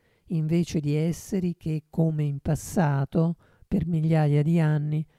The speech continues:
sono stati asserviti a forze occulte e spirituali di un grande ordine e che, per questo motivo, sono stati ridotti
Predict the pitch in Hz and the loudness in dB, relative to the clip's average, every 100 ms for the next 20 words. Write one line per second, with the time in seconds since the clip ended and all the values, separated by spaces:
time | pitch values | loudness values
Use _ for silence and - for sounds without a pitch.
0 | _ - - 175 175 - - 175 180 196 | _ -18 -2 2 2 0 -4 -2 -2 -2
1 | 165 160 - 180 160 151 185 165 160 - | -2 -2 -2 0 0 2 2 2 -2 -4
2 | 175 - _ _ - 151 - 165 165 - | -4 -6 _ _ -4 -4 2 4 4 0
3 | - 160 143 - - 147 - 196 196 151 | -8 -4 -4 -2 -2 -2 2 6 6 6
4 | - 156 151 - 160 - - 147 139 185 | 2 -4 -2 -2 -4 -6 -4 -2 -2 0
5 | 156 156 156 147 139 - _ _ 156 139 | 2 2 0 0 -4 -6 _ _ -2 -2
6 | 135 127 175 180 139 143 147 139 139 139 | -2 -2 -2 -2 0 2 2 2 -2 -4
7 | 135 131 _ _ _ 214 - 208 180 - | -4 -6 _ _ _ -4 0 2 0 -2
8 | - 156 - 160 - 185 160 190 180 160 | -4 -4 0 0 0 -2 -2 0 2 2
9 | 151 170 - _ _ - - 180 170 - | 2 0 -2 _ _ -12 -4 -2 -2 -2
10 | 208 170 165 202 175 175 160 _ - 165 | -4 -2 -2 0 0 0 0 _ -4 -2